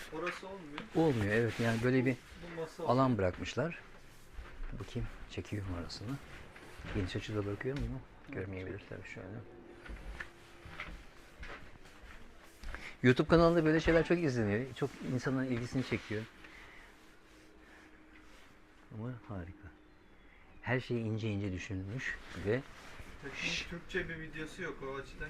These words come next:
Speaker 1: güzel olur. Ben
Speaker 2: Peki.
Speaker 1: de Türkçe bir videosunu bir tanıtıma, işte sizin gibi gelenler olunca anlatayım diye izlemeye çalıştım da Türkçe videosu yok internette. O
Speaker 2: İyi.
Speaker 1: açıdan sizinki ilk olacak galiba.
Speaker 2: İnşallah. Ee, yani harika. Hem geniş, yani direğin olduğu yerden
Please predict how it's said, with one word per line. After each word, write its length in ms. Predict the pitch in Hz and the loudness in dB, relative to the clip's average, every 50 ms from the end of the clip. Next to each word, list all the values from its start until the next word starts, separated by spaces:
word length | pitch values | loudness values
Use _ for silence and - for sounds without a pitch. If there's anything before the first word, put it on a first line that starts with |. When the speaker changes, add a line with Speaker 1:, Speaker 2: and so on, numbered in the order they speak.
| 151 139 | -8 -10
Speaker 1:
güzel 220 | 131 135 135 131 | -10 -8 -8 -8
olur. 60 | 127 117 113 - - - - - - | -8 -8 -10 -12 -14 -14 -14 -8 2
Ben 40 | 139 | 6
Speaker 2:
Peki. 200 | 139 147 147 156 | 6 6 6 6
Speaker 1:
de 140 | 151 - - - - - - - - | -2 -4 -6 -10 -12 -14 -14 -12 -10
Türkçe 360 | 160 156 - - 175 165 156 | -10 -10 -6 -6 -6 -6 -6
bir 60 | 156 | -6
videosunu 480 | 160 151 151 165 156 156 - 175 185 196 | -8 -8 -6 -8 -8 -8 -8 -8 -8 -8
bir 580 | 196 - - - - - - - - - - - | -10 -10 -14 -16 -16 -16 -16 -16 -16 -14 -10 -8
tanıtıma, 440 | 147 151 151 147 - 160 156 156 | -8 -8 -8 -10 -10 -10 -8 -6
işte 240 | 151 147 - - 139 | -6 -8 -8 -10 -10
sizin 240 | 135 147 156 165 160 | -10 -8 -8 -8 -8
gibi 160 | 156 147 143 | -6 -6 -6
gelenler 360 | 147 156 147 147 147 147 151 | -4 -4 -4 -4 -4 -6 -6
olunca 300 | 160 170 180 180 180 170 156 | -6 -6 -6 -6 -4 -2 -2
anlatayım 400 | 147 156 151 151 - 170 151 165 160 170 | -2 -4 -8 -10 -10 -10 -12 -12 -10 -10
diye 100 | 170 170 | -10 -10
izlemeye 360 | 165 151 160 175 175 185 190 | -10 -8 -8 -6 -6 -6 -8
çalıştım 380 | 185 - 175 175 175 - 285 277 | -8 -8 -8 -10 -10 -10 -12 -12
da 40 | 294 - 147 - - | -10 -10 -10 -10 -12
Türkçe 300 | 160 147 - - 165 160 | -14 -12 -8 -8 -6 -6
videosu 340 | 156 147 160 160 160 - 175 | -6 -8 -8 -8 -8 -8 -10
yok 80 | 165 - | -10 -10
internette. 420 | 147 135 - 151 143 - - 247 185 | -12 -12 -8 -8 -8 -6 -4 -2 0
O 120 | 123 120 | 0 0
Speaker 2:
İyi. 60 | 123 | 0
Speaker 1:
açıdan 240 | 131 147 147 - - - | 0 -2 -4 -6 -8 -10
sizinki 320 | 135 135 135 139 - - 143 | -12 -14 -14 -14 -14 -12 -12
ilk 180 | 135 - - 123 | -12 -10 -10 -10
olacak 180 | 120 120 - - - | -10 -10 -12 -14 -14
galiba. 180 | - - - - - - - - - - | -14 -14 -14 -14 -14 -14 -14 -14 -6 0
Speaker 2:
İnşallah. 440 | 139 143 120 - - 98 90 87 90 90 - - - - - - - - - - - - - - - - | 4 4 4 4 4 2 2 0 -2 -6 -8 -12 -14 -16 -16 -16 -16 -16 -14 -14 -14 -14 -14 -12 -10 -6
Ee, 60 | - 110 104 95 92 92 98 98 | -6 -4 -2 -2 -2 -2 0 0
yani 300 | 104 107 110 110 110 110 - | 2 2 2 2 0 -2 -2
harika. 520 | - 104 101 101 104 107 - - 107 101 92 | -2 2 4 4 4 4 2 0 0 0 0
Hem 300 | 82 104 107 113 104 98 | 0 0 0 0 2 4
geniş, 500 | 110 110 113 120 117 - - - - - - - - - - 87 | 6 8 8 8 6 4 2 0 -2 -6 -10 -14 -12 -10 -6 -4
yani 160 | 85 87 92 92 - - - - - - - - - - | -4 -2 -2 -4 -4 -6 -10 -12 -12 -12 -12 -8 -2 4
direğin 300 | 98 92 104 107 107 110 | 8 10 10 12 12 10
olduğu 240 | 104 104 101 107 | 8 6 6 6
yerden 400 | 120 117 104 95 90 98 131 160 | 8 8 8 8 8 6 4 2